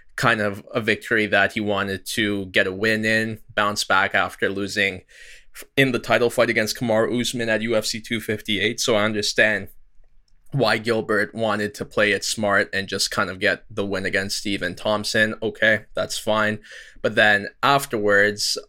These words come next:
he goes to U F C two seventy-three to fight the rising prospect in Hamza Chimaev. And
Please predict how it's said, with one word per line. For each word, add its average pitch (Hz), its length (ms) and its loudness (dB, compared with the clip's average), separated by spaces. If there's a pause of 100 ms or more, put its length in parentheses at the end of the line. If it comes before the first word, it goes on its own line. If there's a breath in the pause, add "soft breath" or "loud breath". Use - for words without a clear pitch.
he 107 500 0
goes 113 760 0
to 110 640 0
U 110 140 0
F 104 80 2
C 107 140 -4
two 110 180 -6
seventy-three 98 640 -2
to 98 100 -12
fight 98 240 -2
the 85 100 -4
rising 90 340 0
prospect 82 520 -4
in 82 120 -6
Hamza 71 340 -4
Chimaev. 73 560 -2
And - 260 -4